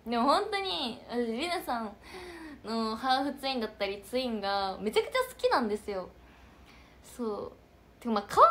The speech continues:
好きだから何しても好きなんですけども、特にこのハーフツインしてるリナさんだったりとか、ツインテールしてるリナさんがマジでめちゃくちゃ好きで、もう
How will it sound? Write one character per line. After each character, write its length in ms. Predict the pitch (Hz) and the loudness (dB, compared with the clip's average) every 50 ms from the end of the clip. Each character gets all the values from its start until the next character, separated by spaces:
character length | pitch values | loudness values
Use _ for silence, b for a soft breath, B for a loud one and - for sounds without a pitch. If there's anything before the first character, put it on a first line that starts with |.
| 659 622 | 8 2
好 120 | 622 - - | -2 -2 -4
き 100 | 539 508 | 0 0
だ 60 | 370 | 0
か 100 | - 269 | 0 0
ら 80 | 226 214 | -2 -2
何 220 | 214 233 277 370 | -2 0 -2 -2
し 80 | 370 - | -2 -2
て 80 | 466 | -2
も 100 | 392 277 | -2 -2
好 80 | 262 - | -4 -4
き 80 | - 240 | -4 -4
な 100 | 233 214 | -2 -2
ん 40 | |
で 80 | 208 208 | -2 -4
す 80 | 208 - | -6 -6
け 120 | - 202 | -6 -4
ど 100 | 208 202 | -4 -4
も、 120 | 196 196 | -6 -8
特 300 | 202 - 523 571 - 466 | 2 2 2 4 4 2
に 420 | 320 247 226 226 226 214 208 190 - - | 0 0 0 -2 -2 -4 -4 -6 -10 -10
こ 80 | 214 | -10
の 240 | 202 202 196 - - | -8 -8 -8 -8 -10
ハ 240 | - - 359 381 415 | -2 0 2 2 4
ー 120 | 392 330 | 2 0
フ 60 | - | -2
ツ 100 | - 330 | -4 -4
イ 80 | 277 240 | -4 -4
ン 60 | 233 | -4
し 60 | 233 | -6
て 100 | - 208 | -6 -6
る 180 | 196 190 190 190 | -6 -4 -6 -4
リ 120 | 202 214 | -4 -4
ナ 100 | 214 214 | -4 -4
さ 160 | 220 - 220 196 | -4 -6 -8 -8
ん 80 | 190 | -8
だ 60 | 190 180 | -10 -12
っ 20 | 185 - | -12 -12
た 120 | - 185 | -12 -10
り 80 | 180 175 | -10 -10
と 100 | 190 - | -14 -12
か、 320 | - 190 185 180 180 180 B B B B B B B B B B - | -8 -6 -4 -4 -6 -8 B B B B B B B B B B -12
ツ 100 | - 294 | -6 -6
イ 40 | 285 | -6
ン 80 | 294 285 | -6 -4
テ 80 | 311 | -4
ー 60 | 302 214 | -2 -2
ル 80 | 208 214 | -4 -4
し 40 | |
て 100 | - 202 | -8 -8
る 80 | 190 185 190 | -8 -6 -4
リ 60 | 214 | -4
ナ 80 | 220 220 | -6 -4
さ 120 | 226 202 | -6 -10
ん 40 | 185 | -10
が 60 | 185 | -8
マ 280 | 185 180 214 285 415 392 | -4 2 6 6 6 6
ジ 120 | 330 233 | 4 -4
で 60 | 202 | -8
め 200 | 190 190 226 269 | -6 -2 -2 -2
ち 80 | - 427 | -2 -2
ゃ 40 | 403 | -6
く 60 | - | -4
ち 100 | - 330 | -8 -8
ゃ 40 | 349 | -8
好 200 | - - - 285 | -8 -8 -10 -10
き 120 | 285 339 | -8 -4
で、 340 | 277 214 185 180 180 185 - - 214 | -4 -2 -2 -4 -8 -10 -12 -14 -14
も 140 | 202 190 | -14 -14
う 40 | 190 | -14